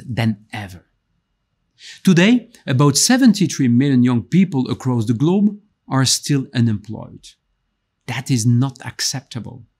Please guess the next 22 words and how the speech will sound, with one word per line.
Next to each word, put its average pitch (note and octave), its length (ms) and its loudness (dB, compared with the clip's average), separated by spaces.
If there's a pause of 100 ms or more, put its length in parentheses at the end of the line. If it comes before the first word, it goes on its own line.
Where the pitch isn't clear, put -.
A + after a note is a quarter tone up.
(720)
The A2+ 80 -2
paradox - 800 -4 (280)
is C3+ 180 0
that B2 300 -4
there A#2+ 140 -2
are A2 100 -2
jobs. - 720 -8
Indeed, D#3 420 0 (380)
forty C#4 400 0
percent D#3+ 400 -2
of B2 160 -8
employers C3+ 600 -2 (120)
say - 180 2
they E3+ 120 2
cannot D#3+ 400 -2
find C#3 280 -2
the B2+ 80 0
right A#2 220 -2
skills C#3+ 300 -4
for B2 120 -8
their A2 140 -4
business. A#2+ 680 -4